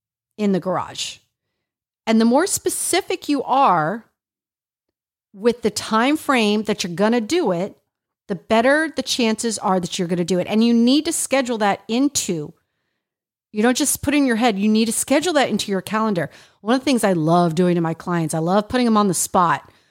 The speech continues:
when they tell me, "Oh yeah, I'm gonna organize my garage myself." When? This summer? Uh-huh.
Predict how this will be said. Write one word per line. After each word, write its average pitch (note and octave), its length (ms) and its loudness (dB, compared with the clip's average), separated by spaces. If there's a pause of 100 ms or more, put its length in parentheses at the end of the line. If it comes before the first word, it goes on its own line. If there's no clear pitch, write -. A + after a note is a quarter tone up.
(120)
when G3 140 0
they F#3 100 2
tell G3 240 0
me, F#3 340 0 (720)
"Oh E4+ 180 6
yeah, F4+ 180 4
I'm D4 80 2
gonna C#4+ 160 2
organize C4 480 0
my A#3+ 120 -4
garage A#3+ 380 0
myself." A3+ 720 0 (2000)
When? G3 460 -2 (560)
This E4 140 2
summer? D4 540 2 (800)
Uh-huh. G#3 380 -2